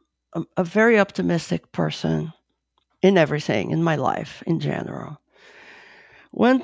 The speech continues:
when it comes to climate change, uh, there is a lot of instances where I think we're doomed. There's no way anything's gonna happen.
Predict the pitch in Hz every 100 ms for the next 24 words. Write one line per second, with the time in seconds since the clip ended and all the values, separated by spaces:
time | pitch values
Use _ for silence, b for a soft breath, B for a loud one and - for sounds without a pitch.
0 | - 220 277 285 - 330 359 - - 247
1 | 233 226 190 - 202 185 147 165 - -
2 | _ _ _ _ _ _ _ _ _ 214
3 | 165 240 262 262 247 214 208 208 214 240
4 | - - - 202 202 202 226 - 175 170
5 | - 175 170 185 175 180 175 175 175 -
6 | _ _ _ - 175 - 180 165 - -
7 | _ _ _ _ _ _ _ _ _ _
8 | _ _ _ 240 254 190 190 156 151 -
9 | _ _ _ 165 254 220 226 196 170 170
10 | 170 170 175 - 160 160 - 147 160 165
11 | - - -